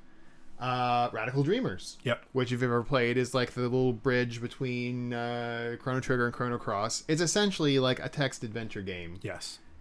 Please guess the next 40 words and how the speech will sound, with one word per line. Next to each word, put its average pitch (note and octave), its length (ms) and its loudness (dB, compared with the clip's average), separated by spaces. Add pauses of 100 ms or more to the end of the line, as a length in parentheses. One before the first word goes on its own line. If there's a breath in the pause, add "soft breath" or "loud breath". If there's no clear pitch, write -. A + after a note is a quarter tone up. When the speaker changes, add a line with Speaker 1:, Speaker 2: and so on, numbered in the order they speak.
(120)
Speaker 1:
A D3 80 -4 (100)
text - 280 -6
adventure E3+ 320 4
game. C3+ 180 0
Speaker 2:
It B2 80 8
is A#2 100 6
a A2 60 2
text F#2+ 240 2
adventure F2+ 280 -6
game. E2+ 160 -12
Speaker 1:
Text C#3+ 220 -2
adventure F#3 340 2
games C#3 460 4
are C3 460 4
essentially A#2 720 -4 (640)
stories. - 680 -4
Speaker 2:
Yep. G#2 140 -4
Speaker 1:
And A#2 180 -4
that's A#2 220 0
about A2+ 380 0
it. F2+ 140 -4
There's A#2 200 -6
no C3+ 200 2 (100)
real B2+ 380 2
gameplay. G#2 600 -8
I A2 60 -6
mean, A#2 380 -6
slightly, A2 680 -6
whatever. G2+ 300 -6 (880 soft breath)
Depends A#2+ 300 -4
on G#2+ 100 0
what G#2 80 2
you're G2 80 -6
talking G2+ 340 -6
about. - 320 -10
But F3 100 10 (100)
Speaker 2:
Yep. - 120 -16 (240 soft breath)
Speaker 1:
you B2+ 100 -2
have E3+ 260 6
those, D#3 460 4